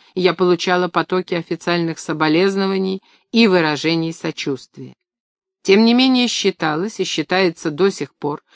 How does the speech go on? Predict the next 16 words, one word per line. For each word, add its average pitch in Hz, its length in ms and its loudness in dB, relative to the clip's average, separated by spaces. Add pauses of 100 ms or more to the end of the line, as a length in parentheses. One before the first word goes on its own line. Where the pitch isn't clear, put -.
(120)
что - 240 -2
мы 254 140 4
должны 247 340 2
прийти 226 380 -4
к - 40 -14
соглашению 214 840 0
с - 100 -12
убийцами, 185 720 -6 (300)
как 170 200 0
это 170 380 0
сделали 165 520 2
другие 170 420 0
государства, 139 880 -8 (100)
и 226 80 0
позволить 247 600 -2
фанатикам-самоубийцам 185 1600 -2